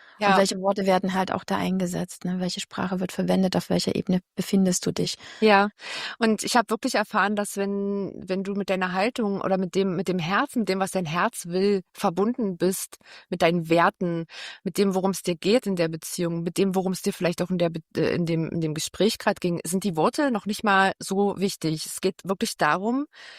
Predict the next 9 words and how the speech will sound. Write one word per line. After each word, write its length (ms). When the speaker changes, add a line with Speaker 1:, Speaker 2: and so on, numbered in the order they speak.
Speaker 2:
ähm, 600
verbunden 500
zu 180
sein 280
mit 140
dem, 200
worum's 280
eigentlich 460
geht. 300